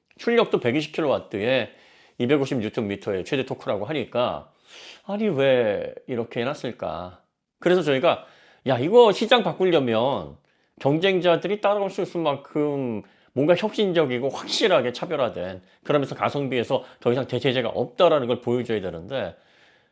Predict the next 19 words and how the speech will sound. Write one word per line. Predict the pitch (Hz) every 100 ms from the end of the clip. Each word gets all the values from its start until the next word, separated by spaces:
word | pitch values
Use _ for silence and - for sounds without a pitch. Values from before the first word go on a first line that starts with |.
| _ _ _
어, | 139 135
이건 | 135
너무 | 120 117
실망이다. | - 170 160 101 85 80 87 - _ _ _ _ _
가격을 | - 147 156 165 190 151 - _ _ _ _
이천 | 123 139 - 185 160 151 139 131
중반이나 | - 131 131 123 127 113
삼천 | 95 180 175 151
중반 | 135 123 117
그 | 113
사이에 | 123 139 127
묶어놓고 | 98 - 135 101 - 120 - -
가격으로 | 131 127 143 139
승부를 | 131 147 131 135
한다 | 139 151 151
그러면 | 160 185 220 147
이해할 | 156 147
수 | -
있다. | 101 113 -